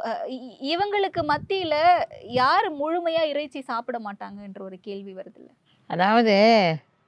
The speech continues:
Speaker 2: இப்ப யாருமே முழுமையா இறைச்சி சாப்பிடாதவங்கன்னு யாரையுமே அடையாளம், எந்த இனத்தையும் காட்ட முடியாது. சைவர்களாக இருக்கட்டும், வைணவர்களாக இருக்கட்டும். வைணவர்கள்லையும் அதெல்லாம் சாப்பிடக்கூடியவங்க இருக்காங்க, சைவர்கள்லையும் சாப்பிடக்கூடிய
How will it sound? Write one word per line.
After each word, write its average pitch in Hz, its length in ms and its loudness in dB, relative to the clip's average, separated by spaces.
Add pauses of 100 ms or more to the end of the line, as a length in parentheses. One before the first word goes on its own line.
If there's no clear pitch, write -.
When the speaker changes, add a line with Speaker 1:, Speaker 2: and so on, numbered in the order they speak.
(380)
Speaker 2:
இப்ப 202 340 8
யாருமே 254 680 8
முழுமையா 262 760 4 (880)
இறைச்சி 226 460 6
சாப்பிடாதவங்கன்னு 208 800 6
யாரையுமே 202 500 4
அடையாளம், 185 400 2
எந்த 214 360 4
இனத்தையும் 233 560 4
காட்ட 196 260 4
முடியாது. 147 360 0
சைவர்களாக 214 760 4
இருக்கட்டும், 220 380 0
வைணவர்களாக 254 680 2
இருக்கட்டும். 165 380 -2 (460)
வைணவர்கள்லையும் 233 960 4 (480)
அதெல்லாம் 254 360 6
சாப்பிடக்கூடியவங்க 208 720 6
இருக்காங்க, 170 460 2 (240)
சைவர்கள்லையும் 247 760 8
சாப்பிடக்கூடிய 208 500 6